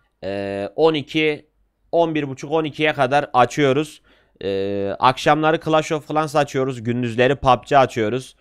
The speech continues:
Yani çoğu zaman yayında oluyoruz. Nimo T V'yi açıklama kısmındaki linkten indirip izleyebilirsiniz. Ee, Instagram'dan da hala takip etmeyen arkadaşlar takip ederse sevinirim. Çünkü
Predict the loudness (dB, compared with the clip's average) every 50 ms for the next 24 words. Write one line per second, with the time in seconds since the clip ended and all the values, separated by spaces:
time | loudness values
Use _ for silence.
0 | _ _ _ _ -2 0 2 2 2 0 -2 -2 0 0 2 2 2 2 2 2
1 | 0 0 -2 -6 -10 -4 2 4 6 6 6 4 2 0 2 2 2 4 4 4
2 | 2 2 0 -4 -10 -10 -6 -4 -4 -2 -2 -4 -4 -4 -4 -2 -2 0 2 2
3 | 0 0 -2 -6 _ _ _ _ _ 0 0 0 0 -2 -6 -4 -2 -2 -2 -4
4 | -6 -8 -12 -12 -10 -6 -4 -4 -4 -4 -4 -4 -2 -2 -2 -4 -2 -2 -2 -2
5 | -4 -4 -4 -4 -2 -2 -2 -2 -2 -2 -4 -6 -6 -6 -6 -4 -2 -2 -2 -2
6 | -2 -2 -2 -2 -2 -4 -4 -4 -4 -4 -4 -4 -6 -10 -18 -20 _ _ _ _
7 | _ _ -6 -2 0 0 0 0 -2 -4 -4 -2 2 2 4 4 4 2 0 -2
8 | -4 -4 -2 -2 0 2 4 4 6 6 4 2 2 2 2 2 2 0 -2 -6
9 | -6 -6 -6 -6 -6 -4 -4 -2 2 2 2 2 0 -2 -2 -2 -4 -2 -2 -2
10 | -2 -4 -6 _ _ _ _ _ _ 2 2 2 2 2 0 -2 -2 0 0 0
11 | -2 -2 -4 -6 -6 -4 -2 -2 -2 -2 -4 -4 -6 -6 -6 -8 -8 -8 -6 -4
12 | -4 -4 -4 -6